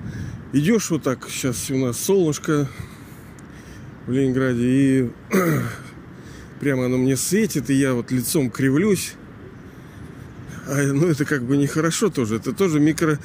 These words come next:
микросафферинг такой. Вроде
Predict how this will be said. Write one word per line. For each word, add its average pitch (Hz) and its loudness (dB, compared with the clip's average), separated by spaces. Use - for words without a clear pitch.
микросафферинг 139 2
такой. 110 -2
Вроде 147 2